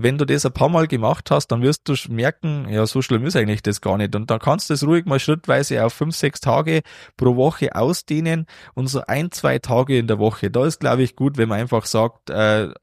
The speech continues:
alles egal, weil wenn man jetzt, äh, einfach, also wenn man sich jetzt komplett verbietet, dann macht es keinen Spaß. Man kann nicht mal mit jemandem zum Essen gehen,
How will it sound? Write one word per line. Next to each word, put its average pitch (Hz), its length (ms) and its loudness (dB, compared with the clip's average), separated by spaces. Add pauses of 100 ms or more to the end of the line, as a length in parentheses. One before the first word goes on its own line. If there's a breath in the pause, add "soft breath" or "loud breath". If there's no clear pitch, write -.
(560)
alles 131 600 2
egal, 127 520 0 (920)
weil 113 380 2 (180)
wenn 123 240 -2
man 127 100 2
jetzt, 117 140 -2
äh, 113 180 0 (500)
einfach, 117 400 0
also 107 220 -2
wenn 127 140 2
man 139 140 4
sich 147 200 -2
jetzt 127 200 0
komplett 127 340 0
verbietet, 147 480 0 (300 loud breath)
dann 117 120 0
macht 120 240 2
es 113 100 -2
keinen 117 240 0
Spaß. 160 320 2
Man 123 120 0
kann 120 160 0
nicht 127 200 -4
mal 117 120 2
mit 117 180 -2
jemandem 117 380 -2
zum 101 160 -8
Essen 135 320 -4
gehen, 135 240 -2